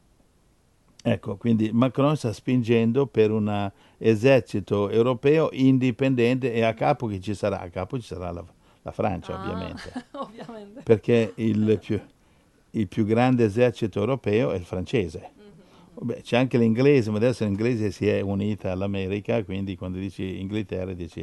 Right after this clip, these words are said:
Speaker 1: in America.
Speaker 2: Mhm.
Speaker 1: E quindi tutto il resto, e la Francia è il più grande, il miglior esercito, eccetera, c'ha, c'ha, c'ha aerei ragguardevoli, eh, Rafale,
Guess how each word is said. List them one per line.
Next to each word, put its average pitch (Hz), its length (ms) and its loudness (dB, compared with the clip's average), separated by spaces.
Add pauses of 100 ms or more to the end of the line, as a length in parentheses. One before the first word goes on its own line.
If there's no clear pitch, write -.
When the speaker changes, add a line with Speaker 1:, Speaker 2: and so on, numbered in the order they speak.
(140)
Speaker 1:
in 90 160 -10
America. 87 680 -10
Speaker 2:
Mhm. 202 100 -20 (480)
Speaker 1:
E 107 180 -6
quindi 110 320 0
tutto 139 260 -2
il 143 80 4
resto, 131 600 0 (880)
e 104 300 -2
la 107 140 0
Francia 101 400 -6
è 104 140 -2
il 92 140 -8
più - 160 -10
grande, 92 320 -6
il 87 60 -6
miglior 98 280 -4
esercito, 98 840 -2
eccetera, 92 600 -6
c'ha, 87 460 -6 (600)
c'ha, 90 560 -6
c'ha 101 160 -4
aerei 101 600 0
ragguardevoli, 92 840 -4
eh, 95 120 -4
Rafale, 95 1000 -6